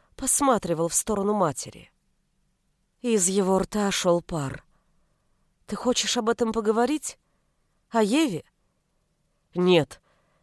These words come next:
сейчас не время. Она сама объяснится, когда все закончится», сказал он. И чтобы воспользоваться транслогодским мечом, вовсе не обязательно обладать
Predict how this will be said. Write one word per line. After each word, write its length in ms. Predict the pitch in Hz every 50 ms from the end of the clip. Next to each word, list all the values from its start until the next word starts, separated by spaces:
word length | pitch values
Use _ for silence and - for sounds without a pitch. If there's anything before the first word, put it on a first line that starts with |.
| _
сейчас 560 | - - - 254 226 - - 226 196 - - 208
не 120 | 202 196
время. 520 | 165 151 151 143 135 127 123 - - - _ _ _ _ _ _ _ _ _ _ _ _ _ _ _ _ _ _ -
Она 260 | - 254 233 208 190
сама 460 | - - 226 208 190 190 202 190 175
объяснится, 840 | 160 135 147 147 135 - - 196 180 175 165 - - - - 160 147
когда 320 | - 147 139 147 147 151
все 400 | 143 - - - - 165 143 139 - _ _ _ _ _ _ _ _ _ _ _ _ -
закончится», 1000 | 190 170 165 214 208 - - 180 156 139 127 - - - - - - - - - _ _ _ _ _ _ _ _ _ _ _ -
сказал 640 | - - - - 339 170 147 160 147 131 123 123
он. 220 | 123 131 - - - _ _ _ _ _ _ _ _ _ _ _ _ _ _ _ _ _ _ _ _ _ -
И 120 | 156 175
чтобы 360 | 185 - - - 294 240 254
воспользоваться 960 | 233 240 233 - - - 269 269 240 202 180 214 208 214 202 - - - 202 190
транслогодским 1080 | - 208 214 226 214 202 - - 196 190 190 185 190 226 220 - - - - 180 165
мечом, 580 | 160 160 165 - - - 262 269 233 190 151 - _ _ _ _ _ _ _ _ _ _ _ _ _
вовсе 500 | - 269 240 277 269 - - - - 247
не 120 | 233 220
обязательно 840 | 220 220 208 214 214 196 196 240 240 233 - - 170 156 151 143 139 135
обладать 580 | 131 139 143 143 139 139 147 139 - - -